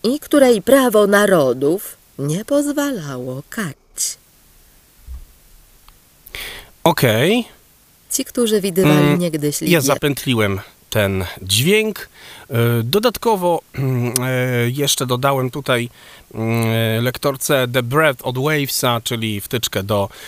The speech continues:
Speaker 2: e, wycinania oddechów. O tej wtyczce zrobiłem już podcast, więc nie będziemy, e, tracić czasu i nie będę teraz o tej wtyczce opowiadał. E, dla ułatwienia po prostu, żeby ten, e, dźwięk był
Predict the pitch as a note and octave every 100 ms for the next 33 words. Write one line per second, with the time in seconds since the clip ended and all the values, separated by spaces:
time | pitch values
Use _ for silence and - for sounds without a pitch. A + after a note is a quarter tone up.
0 | - - G2+ G#2 G#2 A2+ A2 C3+ B2 A#2
1 | G2+ A#2 D#3 D3+ C3+ B2+ A#2+ - B2+ -
2 | G#2 B2 E3+ A3+ F#3 D#3 - D#3 - C3+
3 | B2 B2+ A#2+ - A#2+ A#2 A#2 A#2+ B2 A#2+
4 | A2+ A2 - A#2 G#2 G2+ G#2 A2+ A#2+ -
5 | C3 B2 - C3 - B2 A#2+ A#2+ A2 A2
6 | G#2+ G#2 A2 - G#2+ - A2 B2+ F3+ F#3
7 | C#3 - - - - - - - B2 A#2+
8 | B2+ G#3 D#4+ C#4 F#3+ C#3+ E3 C3 G#2+ A#2+
9 | B2+ A#2+ A#2 A2+ A#2 G#2 G2+ G2+ F#2+ G2
10 | G#2+ F#2+ G2